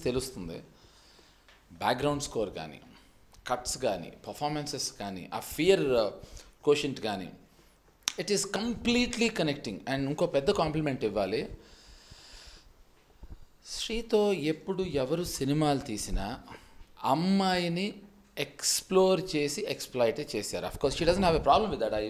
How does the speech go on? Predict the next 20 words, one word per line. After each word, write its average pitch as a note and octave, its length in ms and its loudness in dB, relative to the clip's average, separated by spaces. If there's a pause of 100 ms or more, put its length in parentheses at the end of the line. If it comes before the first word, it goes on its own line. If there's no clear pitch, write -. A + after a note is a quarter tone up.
really B2+ 260 -2
appreciate C3 400 -6
that. E2+ 120 -2 (120)
కానీ A2 240 4 (1600)
ఒక, - 120 -2 (480)
ఒక, D3 100 -4 (1200)
ఒక - 100 -10 (100)
fear G3 360 12
element, D3 320 4
అమ్మాయి C3 280 4
తను C3 160 4
నడుచుకుంటూ C3+ 400 0
వెళ్తుంటే C3+ 340 2
చెయ్యి C#3+ 160 8
వేయంగానే, D3 360 4
తిరగంగానే C#3+ 460 2
ఆ - 100 -6
bed B2 240 2
మించి C#3+ 280 0
లేవటం, B2+ 320 4